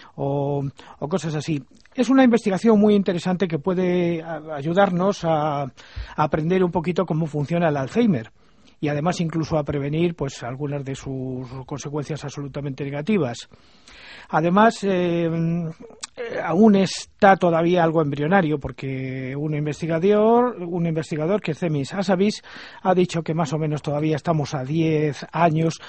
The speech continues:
de que esto pudiera utilizarse para leer de una manera, digamos, peligrosa o éticamente, eh, punible, eh, lo que sucede dentro de nuestro cerebro, que sería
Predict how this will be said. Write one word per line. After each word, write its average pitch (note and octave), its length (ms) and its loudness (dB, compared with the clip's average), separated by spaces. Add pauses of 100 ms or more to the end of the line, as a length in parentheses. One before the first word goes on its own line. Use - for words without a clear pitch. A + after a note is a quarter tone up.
(100)
de D#3 140 -2
que E3+ 100 -2
esto D#3 180 -2
pudiera D#3 340 0
utilizarse C#3+ 560 -2
para C#3 240 -4
leer D3+ 300 0 (280)
de D#3+ 140 0
una D#3+ 180 2
manera, D3 720 -2 (240)
digamos, D3 360 -2
peligrosa D#3 640 0
o D3 280 0
éticamente, C#3+ 1040 -4 (500)
eh, C3+ 160 -6
punible, D#3+ 520 -2 (680)
eh, C3+ 680 -6 (300)
lo D#3 180 0
que D3+ 100 -4
sucede D#3+ 400 0
dentro D3+ 380 0
de C#3 460 -2
nuestro C3+ 280 -6
cerebro, C#3 480 0 (400)
que A#2 140 -12
sería C3+ 580 -4